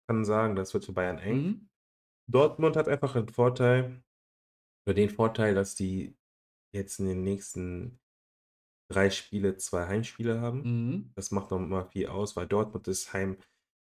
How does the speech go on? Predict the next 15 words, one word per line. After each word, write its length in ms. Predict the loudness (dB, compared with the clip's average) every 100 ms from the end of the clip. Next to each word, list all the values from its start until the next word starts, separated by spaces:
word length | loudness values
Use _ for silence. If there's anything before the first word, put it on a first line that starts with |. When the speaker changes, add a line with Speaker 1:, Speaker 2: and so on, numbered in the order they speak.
| _
Speaker 1:
wirklich 320 | -4 -4 -10
zu 140 | -6 -6
stark, 600 | -4 -2 0 -2 -6 -18 _
aber 200 | -8 -4 0
auswärts 460 | 0 0 -2 -2
ist 60 | -2
das 140 | -2
immer 160 | -2 -4
ein 80 | -6
bisschen 280 | -8 -10 -8
komisch, 400 | -6 -6 -6 -8
warum 160 | -8
auch 100 | -8
immer. 340 | -8 -8 -8 -8 -4
Speaker 2:
Mhm. 420 | -2 -2 -6